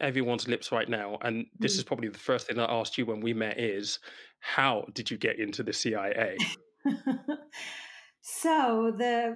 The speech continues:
Speaker 2: very abridged version of that story is I was in graduate school. I was studying international affairs, and my plan was after graduation to join the Foreign Service and become a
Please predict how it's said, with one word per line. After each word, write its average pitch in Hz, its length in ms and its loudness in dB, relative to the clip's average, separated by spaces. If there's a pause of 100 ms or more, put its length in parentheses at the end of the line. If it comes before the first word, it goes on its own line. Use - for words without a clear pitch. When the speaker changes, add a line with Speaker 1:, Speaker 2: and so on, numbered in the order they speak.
Speaker 2:
very 285 340 2
abridged 269 600 -4
version 262 340 -2
of 226 140 -2
that 220 240 -2
story 226 540 0
is 214 500 -4 (100)
I 220 100 -2
was 220 140 0
in 226 80 0
graduate 220 560 -2
school. 226 580 -4
I 214 200 -2
was 214 420 -4
studying 226 460 -2
international 214 600 -8
affairs, 220 500 -6 (420)
and 240 100 0
my 233 160 2
plan 285 640 0
was 214 240 -2
after 202 260 -4
graduation 208 680 -4
to 208 180 -4
join 202 360 -6
the 190 120 -8
Foreign 190 240 -8
Service 302 460 0
and 294 120 -2
become 196 460 -4 (180)
a 190 380 -2